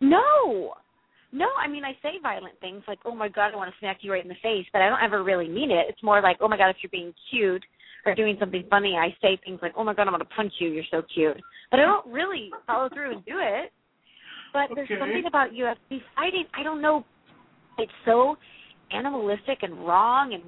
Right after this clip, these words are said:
Speaker 1: weird, but they're so sportsmanlike. They, as soon as they're done fighting, they're immediately shaking hands and congratulating each other about how well each other fight.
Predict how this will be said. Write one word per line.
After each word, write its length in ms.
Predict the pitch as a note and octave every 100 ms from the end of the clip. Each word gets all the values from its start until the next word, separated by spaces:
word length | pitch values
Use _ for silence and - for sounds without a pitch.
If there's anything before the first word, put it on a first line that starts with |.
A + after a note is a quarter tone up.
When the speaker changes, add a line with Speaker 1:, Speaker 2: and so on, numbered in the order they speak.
| E3+
Speaker 1:
weird, 440 | G3+ A#3 C4 C#4+ F4 - _ _ _ -
but 120 | C4 -
they're 180 | C4 B3+ - -
so 480 | B3+ A#3 B3 C4 C4+ -
sportsmanlike. 720 | - A3 C4+ C#4+ G#3 D#3 C#3 - -
They, 180 | G3+ -
as 60 | - -
soon 140 | F4+
as 80 | F#4
they're 100 | C4
done 220 | A#3+ A3 -
fighting, 300 | F#3+ F#3+ F#3+
they're 140 | -
immediately 520 | G#3 A#3 C#4+ - A#3+ -
shaking 260 | G#3+ G#3 G3+
hands 440 | G3 F3+ F#3 G3
and 80 | F#3 -
congratulating 800 | D#3+ F#3 G3+ B3 C4+ B3 A#3+ A#3
each 180 | G#3+ A3
other 220 | G#3+ G#3+
about 160 | - -
how 160 | F3 - - - _
well 300 | G3+ G#3+ A#3+
each 160 | A#3 A#3+
other 160 | G#3+ G#3 -
fight. 180 | F3